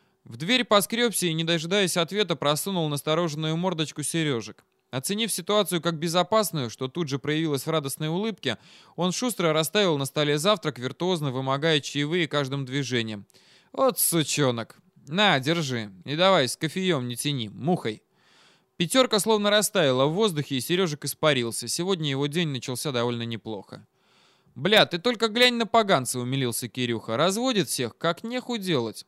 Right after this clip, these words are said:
Мне осетин говорил, знаешь, сколько он за неделю имеет? Рожок полтора, а когда и два, понял?" Ни хера себе. А куда девает? Да никуда. Живет-то на всем готовом, ныкает где-то. Мы тут с немцем смеемся, наблюдаем, как его парни раскулачить пытаются.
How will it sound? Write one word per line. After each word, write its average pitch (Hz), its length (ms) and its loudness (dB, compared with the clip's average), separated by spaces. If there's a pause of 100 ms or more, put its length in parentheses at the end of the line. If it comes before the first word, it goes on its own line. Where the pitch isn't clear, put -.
(120)
Мне 175 260 0
осетин 214 400 -2
говорил, 185 360 4
знаешь, 220 280 0
сколько 147 320 -2
он 131 100 -2
за 131 120 -6
неделю 147 500 0
имеет? 113 320 -4
Рожок 156 420 0
полтора, 185 600 2
а 110 80 -18
когда 139 320 -4
и 165 60 0
два, 170 260 4
понял?" 160 480 -4 (540)
Ни 117 120 -6
хера 139 360 2
себе. 117 360 -4 (220)
А 160 100 -2
куда 196 260 2
девает? 156 460 4 (640)
Да 180 220 4
никуда. 196 600 0 (280)
Живет-то 190 440 -2
на 147 160 -2
всем 180 240 0
готовом, 175 680 2
ныкает 165 520 -2
где-то. 123 420 -2
Мы 151 160 -6
тут 196 180 -4
с - 60 -8
немцем 196 340 -4
смеемся, 202 600 -4
наблюдаем, 175 520 0
как 131 220 -8
его 165 140 -2
парни 170 320 0
раскулачить 156 640 -2
пытаются. 110 600 -4